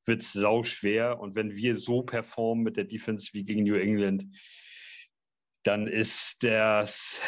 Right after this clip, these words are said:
sechzig-Punkte-Spiel ja nicht so weit weg, was ja schon im Raum rumgeisterte hier.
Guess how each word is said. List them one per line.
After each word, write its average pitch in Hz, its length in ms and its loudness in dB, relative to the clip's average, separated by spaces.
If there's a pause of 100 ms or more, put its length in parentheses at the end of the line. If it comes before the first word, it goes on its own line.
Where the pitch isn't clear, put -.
sechzig-Punkte-Spiel 120 1400 0
ja 107 160 0
nicht 107 180 -6
so 101 160 -8
weit 104 220 0
weg, 110 320 -4
was - 320 -2
ja 92 340 2 (120)
schon 90 580 -2 (480)
im 101 80 2
Raum 101 320 2
rumgeisterte 101 720 -2
hier. 95 360 -4